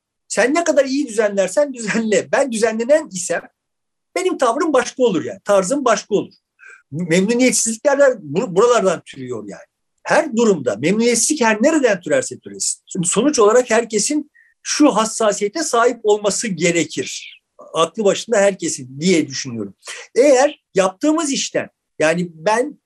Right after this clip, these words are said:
dondurma üretiyor olsam, yaptığım dondurmadan filanca memnun olmazsa bundan endişe duymam gerekir. Yani otuz kişi sevmiş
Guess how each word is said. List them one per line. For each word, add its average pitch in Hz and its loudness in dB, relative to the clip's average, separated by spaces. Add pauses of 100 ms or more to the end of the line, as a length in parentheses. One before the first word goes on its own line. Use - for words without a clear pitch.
(120)
dondurma 254 2
üretiyor 170 0
olsam, 139 -4 (280)
yaptığım 208 0
dondurmadan 190 0 (160)
filanca 196 0
memnun 190 -2
olmazsa 254 0 (240)
bundan 269 2
endişe 254 0
duymam 160 -4
gerekir. 113 -10
Yani 143 2
otuz 226 0
kişi - -4
sevmiş 233 0